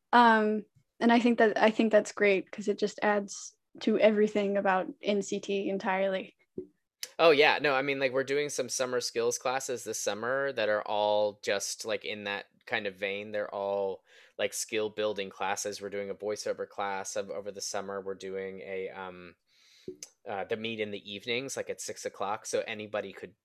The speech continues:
Speaker 2: anybody could take it.
Speaker 1: Mm-hmm.
Speaker 2: Like, they could go during the day doing anything, and then they could do this once a m-, night, once an evening, um, a week for five weeks. Um, you know, they're doing, uh, uh, we're doing a poetry theater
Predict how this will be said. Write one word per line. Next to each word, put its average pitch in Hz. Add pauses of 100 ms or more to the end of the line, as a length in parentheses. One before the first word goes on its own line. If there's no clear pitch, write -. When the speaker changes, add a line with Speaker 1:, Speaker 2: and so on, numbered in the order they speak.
(100)
Speaker 2:
anybody 107
could -
take 226
it. 117
Speaker 1:
Mm-hmm. 101
Speaker 2:
Like, 107
they 110
could 101
go 104
during 101
the 95
day 92
doing 92
anything, 95
and 95
then 92
they 90
could 95
do 90 (100)
this 95
once 92
a 92
m-, 90
night, 90
once 107
an 92
evening, 90 (600)
um, 90
a 101
week 101
for 101
five 92
weeks. - (420)
Um, 85 (400)
you 95
know, 87
they're 92
doing, 90 (100)
uh, 87 (120)
uh, 87 (640)
we're 107
doing 98
a 82 (540)
poetry 107
theater 101